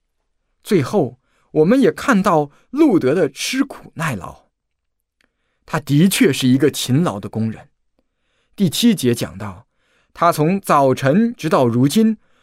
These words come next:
除了在屋里坐一会儿，常在这里。第十七节又讲到，他拾取麦穗直到晚上，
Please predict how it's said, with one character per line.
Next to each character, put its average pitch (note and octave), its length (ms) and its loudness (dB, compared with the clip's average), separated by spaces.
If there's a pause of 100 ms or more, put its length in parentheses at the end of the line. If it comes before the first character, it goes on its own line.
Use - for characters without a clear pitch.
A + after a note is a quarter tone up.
(160)
除 A3+ 240 0
了 C#4 140 4
在 G#3+ 160 -2
屋 C#4+ 260 4
里 D3 180 2
坐 C#4 280 0
一 C3 100 -2
会 A2 200 -4
儿， F#2+ 160 -4 (260)
常 A#2 380 0
在 B2 180 -2
这 G#2+ 180 -6
里。 - 220 -18 (760)
第 D#3+ 140 0
十 D3 220 0
七 B3 180 0
节 G#2 320 -4 (260)
又 G3 260 4
讲 G#2+ 260 -4
到， A#2 300 -6 (200)
他 F3 220 0
拾 G3+ 300 2
取 C#3+ 200 0
麦 G3 280 2
穗 F#3 340 0 (140)
直 - 160 0
到 A3 160 0
晚 A#2+ 320 -4
上， D3 280 -10